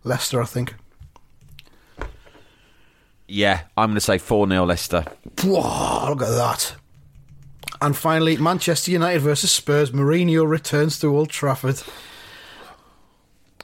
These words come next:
Speaker 1: Old Trafford, which is currently under the helm of the worst manager they've had since fuck knows when, basically. He's been the worst one since Ferguson, and yet they're
Speaker 2: Has he?
Speaker 1: persisting with
Speaker 2: He's
Speaker 1: him.
Speaker 2: got a worse record
Speaker 1: Yeah,
Speaker 2: than
Speaker 1: he,
Speaker 2: Moyes.
Speaker 1: he,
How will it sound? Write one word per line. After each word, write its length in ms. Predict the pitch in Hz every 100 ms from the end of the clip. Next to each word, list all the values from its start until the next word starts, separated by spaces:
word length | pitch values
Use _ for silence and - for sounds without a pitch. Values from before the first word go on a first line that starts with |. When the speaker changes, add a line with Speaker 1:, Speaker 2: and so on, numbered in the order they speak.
| _ - -
Speaker 1:
Old 200 | 147 139
Trafford, 360 | - 139 139
which 180 | 135 135
is 80 | 135
currently 680 | - 151 143 131 135 131 - _ 156
under 200 | 160 151
the 100 | 147
helm 240 | 160 156
of 300 | 151 147 131
the 100 | -
worst 520 | 139 147 160 147 - 147
manager 580 | 156 151 143 147 139 - _ _ _ _ _ _ _
they've 140 | 139
had 260 | 147 151 143
since 420 | - 135 143 135
fuck 260 | - 156 -
knows 260 | 147 143
when, 320 | 143 147 143 - _ _ _ _ -
basically. 600 | 143 143 - 131 131 - -
He's 140 | 139
been 200 | 139 160
the 80 | 156
worst 280 | 175 185 -
one 140 | 165
since 200 | 151 156
Ferguson, 640 | - 160 160 151 - 160 170 _ _ _ - _ _ _ - - _ _ -
and 140 | 123
yet 120 | 151
they're 100 | - -
Speaker 2:
Has 180 | 139 160
he? 60 |
Speaker 1:
persisting 240 | 104 110 139
with 100 | 131
Speaker 2:
He's 40 |
Speaker 1:
him. 40 |
Speaker 2:
got 80 | 127
a 40 | 113
worse 360 | 127 143 139 135
record 160 | 139
Speaker 1:
Yeah, 200 | 135 135
Speaker 2:
than 160 | 127 123
Speaker 1:
he, 40 | 135
Speaker 2:
Moyes. 240 | 147 135
Speaker 1:
he, 220 | 143 151